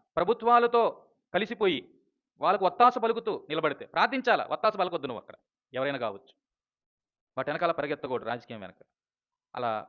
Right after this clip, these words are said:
ప్రార్థించకపోయేసరికి శేషం ఒకటి ఉంటుంది, నమ్మకంగా బ్రతికేవారు, వారి మీద భయంకరమైనటువంటి దాడులు జరుగుతాయి. ఇప్పుడు మన చుట్టూ భారతదేశంలో జరుగుతున్న దాడులు ఎవరి మీద జరుగుతున్నాయి?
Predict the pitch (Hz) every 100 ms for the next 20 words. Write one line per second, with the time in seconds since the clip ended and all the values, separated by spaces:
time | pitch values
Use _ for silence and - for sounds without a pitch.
0 | _ 131 143 156 151 127 127 120 120 117
1 | 110 101 _ 175 185 165 143 131 117 107
2 | 123 135 131 113 107 123 104 90 _ _
3 | _ _ _ _ _ _ _ _ _ 120
4 | 117 127 127 135 120 131 127 120 113 110
5 | 107 104 113 107 98 95 _ 87 _ _
6 | _ 143 160 160 190 202 165 175 190 196
7 | 196 180 185 185 160 185 180 170 226 233
8 | 233 233 233 233 233 226